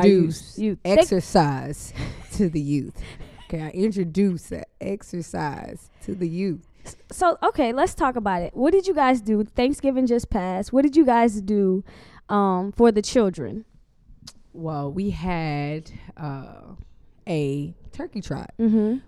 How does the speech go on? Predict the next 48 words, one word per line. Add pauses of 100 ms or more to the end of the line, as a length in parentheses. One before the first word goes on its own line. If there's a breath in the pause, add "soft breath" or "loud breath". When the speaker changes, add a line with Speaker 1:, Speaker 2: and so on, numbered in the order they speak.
Speaker 1:
which
is
a,
a
thing
that
they
do
on
a
national
level
for
the
Y
M
C
A,
and
we
just
kinda, (320 soft breath)
kinda
copied
it
and, (100)
and
had
a
mini
one (200)
for
our
kids,
and
we
built
the
whole
track (540 soft breath)
in
the
school,
well,
outside
the
school,
Speaker 2:
Right.